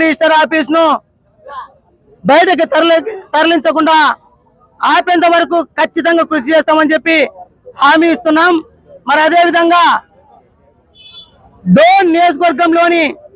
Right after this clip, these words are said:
ప్రజలకు పాత ర-, సబ్ రిజిస్టర్ ఆఫీసు చాలా అనుకూలమైనది. ఎందుకంటే ఆన్లైన్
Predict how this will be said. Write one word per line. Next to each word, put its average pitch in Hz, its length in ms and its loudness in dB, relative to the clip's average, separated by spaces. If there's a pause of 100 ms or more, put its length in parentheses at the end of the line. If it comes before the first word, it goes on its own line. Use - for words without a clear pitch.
(280)
ప్రజలకు 349 520 0 (640)
పాత 339 220 0 (140)
ర-, 339 140 -2 (240)
సబ్ 339 200 -2 (460)
రిజిస్టర్ 330 460 0
ఆఫీసు 330 340 -2 (460)
చాలా 330 260 2 (580)
అనుకూలమైనది. 339 680 0 (560)
ఎందుకంటే 330 460 0 (1600)
ఆన్లైన్ 370 380 2